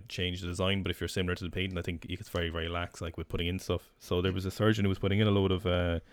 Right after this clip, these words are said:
hip replacements into people, and it was, like, a new form of hip replacement, apparently, that was very effective. But he put it into himself, or he, no, he didn't put it into himself, sorry, he got one as well. You know, he was a, uh, an older gentleman. <laughs> And then he started, um,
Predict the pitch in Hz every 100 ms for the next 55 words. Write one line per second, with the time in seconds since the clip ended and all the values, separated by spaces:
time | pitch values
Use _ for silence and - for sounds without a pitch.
0 | - - - _ _ - 120 - 110 110
1 | - 110 117 127 123 107 90 90 90 92
2 | 85 90 92 95 - 95 92 95 90 87
3 | 107 95 92 92 - 90 - 87 85 87
4 | 87 85 92 - 90 85 - _ - -
5 | - _ - 120 - 107 107 120 110 -
6 | 95 - - _ _ _ _ - _ -
7 | 95 117 117 80 - 92 98 98 92 98
8 | 85 87 98 95 98 92 98 92 87 104
9 | 101 82 - - 95 85 95 85 85 82
10 | 82 87 82 80 - - 107 101 95 95
11 | 92 - 92 - _ _ - - - -
12 | - 98 101 110 110 95 107 104 104 110
13 | 107 107 107 107